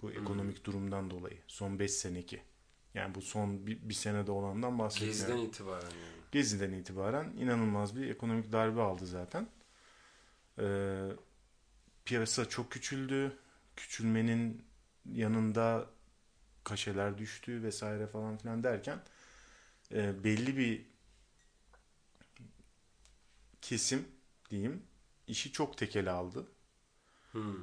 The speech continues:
Speaker 1: Ve, e, iki, iki mesleğimde de böyle oldu. İki pazarda da böyle oldu. E, böyle olunca, e, mecburen gidince, yurt dışına mecburen çıkınca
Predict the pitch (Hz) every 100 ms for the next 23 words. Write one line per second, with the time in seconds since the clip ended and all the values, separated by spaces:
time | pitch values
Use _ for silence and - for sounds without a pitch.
0 | 82 - _ - _ - 107 120 131 -
1 | 107 104 101 98 98 98 101 117 - 135
2 | - 151 131 - - - - - - -
3 | - - - - 139 110 - 107 101 101
4 | 98 95 95 95 104 107 - 110 107 107
5 | 104 107 104 95 92 90 104 107 80 -
6 | 127 139 147 147 131 101 98 160 - 135
7 | 123 - 123 123 131 127 113 - - _
8 | _ - 110 120 143 104 95 123 - -
9 | - - - - - 113 117 - - 101
10 | 104 104 104 104 131 123 92 92 - -
11 | - 92 87 104 175